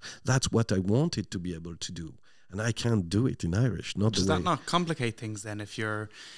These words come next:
Speaker 2: if you're obsessed with, "Oh, what is a verb? Da, da, da, da." Does, does it not complicate things then when you're making
Speaker 1: Not
Speaker 2: the
Speaker 1: if
Speaker 2: next
Speaker 1: you have
Speaker 2: sentence?
Speaker 1: it from early age. If, if it has been given to you and explained, it's like we gave you a manual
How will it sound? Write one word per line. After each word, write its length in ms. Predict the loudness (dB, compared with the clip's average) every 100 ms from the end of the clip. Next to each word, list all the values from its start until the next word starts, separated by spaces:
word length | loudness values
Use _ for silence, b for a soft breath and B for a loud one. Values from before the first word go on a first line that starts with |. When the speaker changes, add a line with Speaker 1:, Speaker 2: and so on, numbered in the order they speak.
| B B
Speaker 2:
if 200 | -6 0
you're 80 | 0
obsessed 400 | 0 0 -2 -4
with, 160 | -6 -8
"Oh, 80 | -2
what 180 | 2 4
is 140 | 2
a 40 | 0
verb? 400 | 0 2 2 0
Da, 80 | -6
da, 120 | -4
da, 120 | -6 -6
da." 180 | -8 -6
Does, 140 | -8 -8
does 240 | -6 -2
it 40 | -2
not 160 | 0
complicate 360 | 0 -2 -2 -2
things 180 | -2 -2
then 280 | -2 -2 -4
when 140 | -2
you're 80 | 2
making 200 | 6 6
Speaker 1:
Not 60 | 6
Speaker 2:
the 60 | 4
Speaker 1:
if 40 |
Speaker 2:
next 140 | 4
Speaker 1:
you 60 | 4
have 220 | 6 8
Speaker 2:
sentence? 180 | 8 6
Speaker 1:
it 20 |
from 920 | 4 4 6 4 2 -2 -8 -12 -14 -20 -20 -20 -20 -20 -20 -8 0
early 400 | 2 2 2 2
age. 380 | 0 0 -4 0
If, 280 | 0 0 -2 -4
if 240 | -4 -4
it 120 | -4
has 180 | -4 -4
been 200 | -2 -2
given 300 | -2 -2 -4
to 140 | -6 -8
you 180 | -10 -12
and 120 | -12
explained, 580 | -10 -6 -4 -4 -6 -12 -20 -20 -10
it's 220 | -6 -2
like 240 | -2 -4 -4
we 160 | 0 2
gave 220 | 4 4
you 160 | 6 6
a 40 |
manual 600 | 6 4 4 0 -4 -14